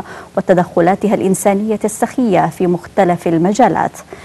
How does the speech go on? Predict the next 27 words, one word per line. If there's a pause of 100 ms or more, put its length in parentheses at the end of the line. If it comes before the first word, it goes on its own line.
(340)
من
جانبه
أكد
وزير
الدفاع
السعودي
استمرار
دعم
المملكة
لمجلس
القيادة
الرئاسي
في (100)
كافة
المجالات، (440)
إضافة
إلى
دعم
جهود
المبعوث
الأممي
للتوصل
إلى
حل
سياسي
شامل
ومستدام